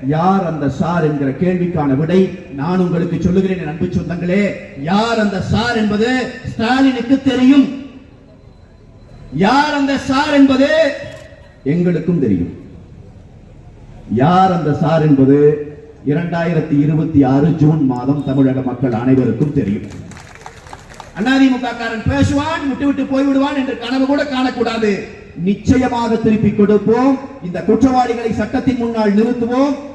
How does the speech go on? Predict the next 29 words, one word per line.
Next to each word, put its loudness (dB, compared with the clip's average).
புரட்சி -4
தமிழர் 0
அண்ணன் -4
எடப்பாடியார் 0
அவர்களின் -4
ஆட்சி -6
அமைந்தவுடன் 0
இவர்கள் -8
அத்தனை -4
பேரும் 0
சட்டத்தின் 0
முன்னால் -4
நிறுத்தி -2
தண்டிக்கப்படுவார்கள். -2
அதிலே -2
மாட்டுகிற -2
அமைச்சர்கள் -2
எத்தனை -6
பேரோ, -4
அதிகாரிகள் -4
எத்தனை -6
பேரோ -4
என்பதுதான் -4
இன்றைக்கு -6
தமிழ்நாட்டு -6
மக்களினுடைய -6
எதிர்பார்ப்பாக -2
இருக்கிறது. -2
அன்பான -2